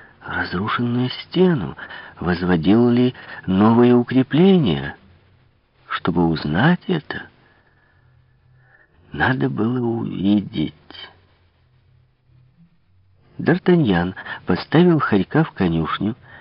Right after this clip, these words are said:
поужинал, лег спать. А на следующий день, на рассвете, уже расхаживал по гавани, вернее,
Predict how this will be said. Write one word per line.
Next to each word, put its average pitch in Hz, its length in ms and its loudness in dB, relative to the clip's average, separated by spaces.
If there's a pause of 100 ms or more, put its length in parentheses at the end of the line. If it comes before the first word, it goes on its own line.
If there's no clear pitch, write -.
(140)
поужинал, 123 720 2 (840)
лег 185 280 0
спать. - 680 -14 (1500)
А 80 100 -2
на 82 100 0
следующий 82 580 -2
день, 175 280 2 (580)
на 82 140 0
рассвете, 175 720 0 (420)
уже 113 240 2
расхаживал 160 720 4
по 98 180 0
гавани, 82 600 -2 (1120)
вернее, 165 640 0